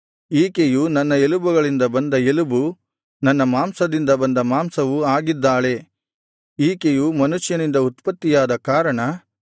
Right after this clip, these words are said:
ನಾರಿ ಎನ್ನಿಸಿಕೊಳ್ಳುವಳು" ಅಂದನು. ಈ ಕಾರಣದಿಂದ ಪುರುಷನು ತಂದೆತಾಯಿಗಳನ್ನು ಬಿಟ್ಟು ತನ್ನ ಹೆಂಡತಿಯನ್ನು ಸೇರಿಕೊಳ್ಳುವನು.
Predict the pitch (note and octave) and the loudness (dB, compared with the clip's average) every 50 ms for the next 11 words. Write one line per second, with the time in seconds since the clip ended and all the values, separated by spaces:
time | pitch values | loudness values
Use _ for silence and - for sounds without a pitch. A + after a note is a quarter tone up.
0 | _ - C3 B2+ C3+ D3+ E3 D#3+ F3 F3+ F3 E3+ F3 E3+ - - E3+ D#3 - D#3 | _ -2 0 0 2 2 0 0 0 -2 -2 -2 -2 -4 -4 -6 -6 -2 0 0
1 | D#3 D3+ C3+ C3 B2 B2+ C3 _ - D3 C3 C#3+ C#3+ D3 C#3 A#2+ A2 - _ _ | 0 2 0 0 -2 -2 -4 _ -4 -2 -2 0 0 0 -2 -2 -4 -8 _ _
2 | _ _ _ _ _ _ _ _ _ _ _ _ - - D3 D#3+ F#3+ F#3 - E3 | _ _ _ _ _ _ _ _ _ _ _ _ -4 0 2 2 2 2 2 4
3 | E3 E3 D#3+ D#3+ D3+ C#3 C3 C#3+ C#3 B2+ A2+ A#2 B2 D3 E3+ E3+ - D3+ C#3+ D#3+ | 4 4 2 0 -2 -2 -2 -2 -2 -2 0 0 0 -2 -2 -4 -4 -4 -2 -2
4 | F3+ - - E3 C3 A#2+ B2+ C#3+ E3 - - C3+ B2+ C#3 D3 F3 E3+ F3 E3+ E3 | -2 -2 -2 -2 0 0 -2 -4 -4 -4 -4 -2 -2 0 -2 -2 0 2 2 2
5 | D#3+ D#3 C#3 C#3 C3+ B2+ B2+ A#2+ A2+ A2+ C3+ B2+ - - - A#2+ C3+ D#3+ F#3 - | 2 2 0 0 0 0 0 -2 -2 -2 -4 -4 -4 -4 -4 -2 -2 -2 -4 -8
6 | _ _ _ _ - - C#3+ C#3+ C#3+ C#3+ B2+ - C#3+ D#3+ E3 - D3+ - - E3 | _ _ _ _ -4 -2 -2 0 0 -2 -2 -2 -2 -2 0 -2 -2 -2 -2 -2
7 | D3+ C#3 B2+ C3+ D#3 - - D3 D3+ E3 E3+ E3 - E3+ D#3 D3+ D3 C3+ C3 A#2+ | 0 0 0 -2 -2 -2 -2 -2 0 0 -2 -2 -2 -2 0 0 0 0 0 -2
8 | A2 G2+ | -4 -10